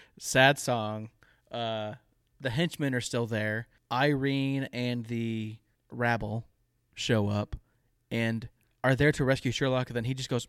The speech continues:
"Okay." He just stands up and he's not bound anymore. And then Watson's like, "W T H, bro."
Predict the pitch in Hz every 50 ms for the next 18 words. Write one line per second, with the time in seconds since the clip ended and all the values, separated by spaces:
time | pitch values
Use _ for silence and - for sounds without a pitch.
0 | _ - 208 202 - 170 147 160 165 151 143 - - 156 135 127 123 120 131 123
1 | - 120 123 117 107 120 117 - - 110 110 107 107 110 110 110 107 110 110 110
2 | 117 113 - _ _ - - - _ - 123 127 123 123 127 139 139 - 139 131
3 | 117 123 113 110 110 - - _ _ - - _ - _ - _ 143 139 151 156
4 | - - 170 165 185 175 - - - 123 123 127 131 139